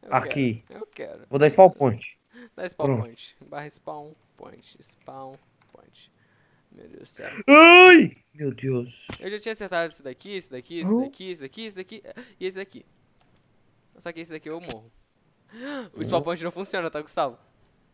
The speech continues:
Speaker 2: Mentira!
Speaker 1: <laughs>
Speaker 2: Não. É, não é Soul Soul mais esse mapa, tá?
Speaker 1: É, não é mais Soul Soul, não?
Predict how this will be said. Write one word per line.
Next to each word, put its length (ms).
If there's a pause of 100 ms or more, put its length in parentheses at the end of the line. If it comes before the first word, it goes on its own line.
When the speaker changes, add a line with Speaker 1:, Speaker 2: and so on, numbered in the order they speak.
(320)
Speaker 2:
Mentira! 880 (460)
Speaker 1:
<laughs> 420 (1700)
Speaker 2:
Não. 320 (2000)
É, 420
não 200
é 80
Soul 260
Soul 220
mais 160
esse 180
mapa, 320
tá? 240 (340)
Speaker 1:
É, 120
não 140
é 40
mais 200
Soul 180
Soul, 240
não? 220